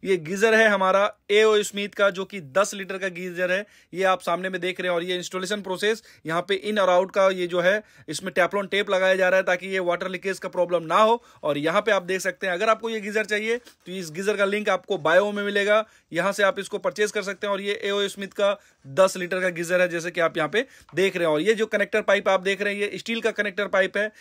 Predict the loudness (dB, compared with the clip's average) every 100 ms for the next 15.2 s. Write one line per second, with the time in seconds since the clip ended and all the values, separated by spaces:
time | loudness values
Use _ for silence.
0 | -12 -6 -4 0 0 2 0 0 -4 -4
1 | -4 -2 -2 -4 -2 0 0 -4 -6 0
2 | 0 0 2 4 4 2 0 0 0 -2
3 | -2 -2 -2 -4 -6 -4 -2 0 2 2
4 | -4 _ -6 -4 -2 2 2 2 -4 -2
5 | -2 0 0 0 -2 -10 -2 -2 0 2
6 | 4 4 0 -4 -4 -2 0 0 -2 0
7 | -2 0 0 0 0 0 -2 -2 0 0
8 | -4 _ -6 2 4 4 0 -4 -6 0
9 | 2 4 6 4 4 -2 -4 -4 -2 -2
10 | -2 -6 -8 -6 -6 -6 -6 -2 0 2
11 | 4 2 -2 -10 -4 -2 -2 -4 -2 -2
12 | 2 2 4 2 0 -2 -2 -4 -2 -4
13 | -6 -14 -18 -6 0 0 0 0 0 2
14 | 0 2 0 -2 -6 -2 -2 0 0 0
15 | 0